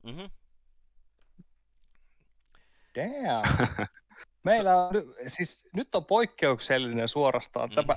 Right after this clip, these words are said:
Speaker 2: tämä alku jo nytte.
Speaker 3: <laughs>
Speaker 2: Herranjestas.
Speaker 1: Kyllä se sit suuri osa myöskin, jos niinku sanotaan, että on niinku pelkästään pelaa ammatiksenkin nyt, ja niin se silleen, että joo, tulee vähän väli-,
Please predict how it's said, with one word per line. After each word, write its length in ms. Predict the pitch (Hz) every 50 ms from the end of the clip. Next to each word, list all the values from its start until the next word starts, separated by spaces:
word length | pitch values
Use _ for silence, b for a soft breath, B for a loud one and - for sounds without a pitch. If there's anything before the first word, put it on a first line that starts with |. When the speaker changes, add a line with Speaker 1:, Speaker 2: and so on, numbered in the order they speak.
| 143 -
Speaker 2:
tämä 300 | 175 160 165 156 147 156
alku 300 | 160 151 131 - - 127
jo 140 | 123 127
nytte. 440 | 123 131 127 - - _ - - - - - -
Speaker 3:
<laughs> 200 | - - - 131
Speaker 2:
Herranjestas. 880 | 147 147 147 - 120 117 110 110 110 113 117 - - - - 139 - _ _ _ _ _ _ _ -
Speaker 1:
Kyllä 200 | - 104 104 104
se 140 | - 104 95
sit 120 | - -
suuri 180 | 107 101 95 92
osa 140 | 90 90
myöskin, 240 | 87 87 - - 90
jos 120 | 87 85 -
niinku 200 | 92 87 90 - -
sanotaan, 320 | 92 - 92 90 85 90 85
että 120 | - 92
on 40 | 90
niinku 120 | 87 87
pelkästään 400 | - 92 87 87 - - 92 -
pelaa 260 | - 92 90 85 82
ammatiksenkin 540 | 85 85 82 78 - 78 - - 85 78 80 78
nyt, 120 | 80 -
ja 80 | 87 82
niin 140 | 85 85
se 160 | 82 87 98 85
silleen, 200 | 95 90 87 85
että 140 | - -
joo, 200 | 135 151 151 151
tulee 240 | - - 127 123 117
vähän 160 | 117 110 107
väli-, 260 | 104 104 101 101 95